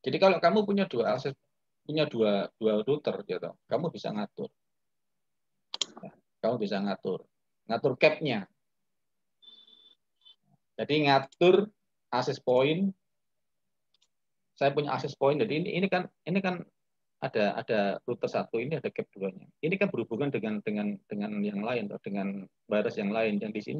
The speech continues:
juga berhubungan dengan baris yang lain. Kamu bisa atur itu pakai wireless. Nah,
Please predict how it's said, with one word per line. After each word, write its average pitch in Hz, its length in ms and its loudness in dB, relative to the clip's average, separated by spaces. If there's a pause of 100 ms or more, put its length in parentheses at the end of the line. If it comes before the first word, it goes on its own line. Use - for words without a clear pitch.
(120)
juga - 80 -6
berhubungan 98 480 -6
dengan 95 160 -14
baris 90 320 -10
yang - 160 -20
lain. 82 160 -14 (560)
Kamu 190 160 0
bisa 135 240 -2
atur - 320 -8
itu - 200 -20 (840)
pakai 110 240 -4
wireless. 92 560 -6 (1600)
Nah, 202 100 -10